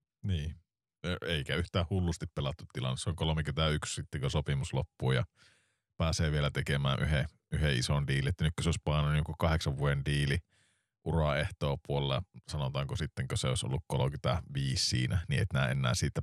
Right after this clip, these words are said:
paina mitään isoa sopimusta. Että nyt kun se on kolmekymmentäyksi, niin painaa siihen vielä seitsemän vuoden lapun ja ottaa sitten jonkun, mikä sillä hetkellä on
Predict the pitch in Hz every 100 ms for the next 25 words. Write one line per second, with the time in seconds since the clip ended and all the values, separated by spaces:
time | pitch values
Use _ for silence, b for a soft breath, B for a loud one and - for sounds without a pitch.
0 | - 67 64 60 - - 65 - - 67
1 | 62 - 65 - - 71 69 - 76 71
2 | 76 80 76 76 - 76 73 73 73 71
3 | 73 76 76 71 73 73 - 71 67 69
4 | 67 67 - 69 65 57 - b b b
5 | b b - - - - - - - 64
6 | 60 - _ - 65 64 - 67 78 -
7 | - 67